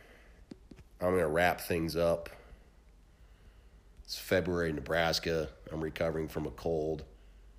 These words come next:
I gotta be at my in-laws at twelve o'clock. I'm gonna try to work out here. So,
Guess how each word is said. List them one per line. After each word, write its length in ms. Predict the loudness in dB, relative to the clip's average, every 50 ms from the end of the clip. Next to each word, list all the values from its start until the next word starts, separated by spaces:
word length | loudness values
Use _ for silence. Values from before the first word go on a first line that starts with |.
| -20 -20 -16 -10
I 80 | -6 -4
gotta 180 | -2 -2 -2
be 220 | -2 -4 -4 -4 -4
at 80 | -4
my 300 | -4 -4 -4 -4 -6 -8 -10 -14 -14 -8
in-laws 600 | -6 -4 -4 -2 -2 -2 -2 -2 -2 -4 -4 -6
at 120 | -8 -10 -12
twelve 280 | -10 -6 -6 -6 -6
o'clock. 440 | -8 -10 -8 -6 -6 -6 -6 -8 -10
I'm 200 | -14 -16 -18 -18
gonna 100 | -14 -10
try 140 | -6 -6 -4
to 60 | -4
work 300 | -4 -4 -6 -6 -6 -6
out 200 | -6 -6 -6 -6
here. 280 | -6 -6 -6 -6 -6 -6
So, 360 | -6 -8 -8 -8 -8 -10 -12